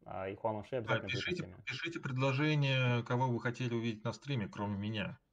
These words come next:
Speaker 2: Ну,
Speaker 1: Да,
Speaker 2: и
Speaker 1: кстати,
Speaker 2: Вадима.
Speaker 1: да, да. А, и
Speaker 2: Да.
Speaker 1: я-то на стриме, видимо, буду, э, мне уже не отвертеться, к сожалению. Я бы, конечно, хотел бы кого-нибудь сюда другого посадить, но не получается пока. Поэтому я буду на стриме, видимо, но я могу,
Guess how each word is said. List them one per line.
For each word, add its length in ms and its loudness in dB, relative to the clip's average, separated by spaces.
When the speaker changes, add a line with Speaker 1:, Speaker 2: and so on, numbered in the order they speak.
Speaker 2:
Ну, 140 2
Speaker 1:
Да, 220 8
Speaker 2:
и 0 -
Speaker 1:
кстати, 200 0
Speaker 2:
Вадима. 160 0
Speaker 1:
да, 260 -2
да. 440 -2
А, 200 -6
и 180 -6
Speaker 2:
Да. 80 -6
Speaker 1:
я-то 180 2
на 100 -2
стриме, 280 0
видимо, 240 -2
буду, 220 0
э, 300 -2
мне 340 -4
уже 100 0
не 100 -2
отвертеться, 420 -2
к 40 -20
сожалению. 500 -6
Я 120 2
бы, 80 -4
конечно, 240 -8
хотел 220 4
бы 100 2
кого-нибудь 260 4
сюда 120 0
другого 280 0
посадить, 380 -4
но 140 -6
не 120 -6
получается 480 -6
пока. 260 -10
Поэтому 280 0
я 200 6
буду 160 -2
на 80 -4
стриме, 300 2
видимо, 260 2
но 420 6
я 160 6
могу, 300 2